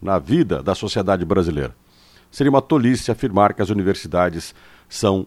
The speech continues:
uma perfumaria, um luxo. A produção científica das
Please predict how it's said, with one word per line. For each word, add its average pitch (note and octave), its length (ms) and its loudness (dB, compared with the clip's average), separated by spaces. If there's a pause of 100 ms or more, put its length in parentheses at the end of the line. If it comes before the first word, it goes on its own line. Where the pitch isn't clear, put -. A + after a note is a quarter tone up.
uma F#2+ 200 0
perfumaria, G#2 800 2 (280)
um G#2 140 0
luxo. - 460 2 (600)
A A2+ 80 2
produção D3 460 0
científica A#2+ 1040 -2
das G2 260 0